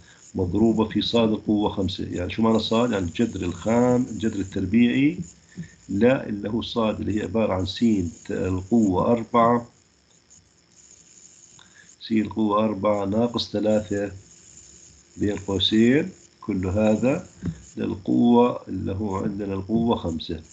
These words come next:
للقوة اللي هو عندنا خمسة. إذا زائد الآن، إذا عندنا هنا بنلاحظ كمان عندنا ثلاثة مع الثلاثة هنا بتروح،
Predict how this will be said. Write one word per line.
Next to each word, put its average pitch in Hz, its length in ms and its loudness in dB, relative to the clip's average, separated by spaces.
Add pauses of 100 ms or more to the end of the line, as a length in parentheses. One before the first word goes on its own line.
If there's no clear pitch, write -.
(120)
للقوة 92 600 -2
اللي 90 140 -6
هو 90 160 -6
عندنا 85 240 -6
خمسة. 139 520 2 (640)
إذا 127 280 6
زائد 107 480 4
الآن، 117 540 0 (140)
إذا 98 240 -8
عندنا 101 300 -4
هنا 107 220 0
بنلاحظ 98 460 0
كمان 98 300 -2
عندنا 92 340 -2
ثلاثة 98 440 2
مع 92 120 2
الثلاثة 92 520 -2
هنا 90 80 0
بتروح، 110 560 2